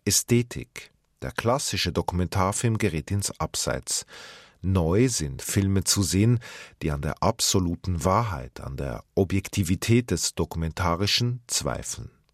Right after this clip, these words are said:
Filme mit streng inszenierten Bildern, gedreht nicht mehr von der Hand, sondern vom Stativ.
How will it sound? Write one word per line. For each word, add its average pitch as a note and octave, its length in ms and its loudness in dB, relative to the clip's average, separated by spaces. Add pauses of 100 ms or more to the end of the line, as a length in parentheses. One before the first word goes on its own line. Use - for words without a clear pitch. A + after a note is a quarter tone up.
(320)
Filme B2+ 540 4 (440)
mit - 300 -4
streng A2 400 2
inszenierten A2+ 800 2
Bildern, C#2+ 480 0 (100)
gedreht G#2 680 2
nicht D#2 260 -6
mehr D2 100 -2
von D#2 180 -2
der E2 220 0
Hand, A2+ 360 2
sondern A2 520 2
vom G#2 340 0
Stativ. - 880 -4